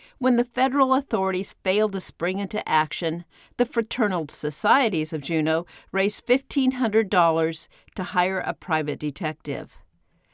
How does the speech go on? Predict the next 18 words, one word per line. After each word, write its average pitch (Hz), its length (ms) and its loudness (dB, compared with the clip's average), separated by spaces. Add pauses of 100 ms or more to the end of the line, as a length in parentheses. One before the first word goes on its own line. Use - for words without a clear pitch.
(220)
This 240 320 2
move, 156 460 0
more 175 220 2
than 156 200 0
anything 214 560 0
else, 139 320 -4 (200)
spurred 226 420 4
the 185 80 -2
U 214 300 4
S 247 240 -2
Marshal 175 580 0 (180)
and 190 160 0
the 175 60 0
U 180 300 2
S 240 160 -2
Attorney 170 600 -4 (200)
into 175 280 -4
action. - 600 -6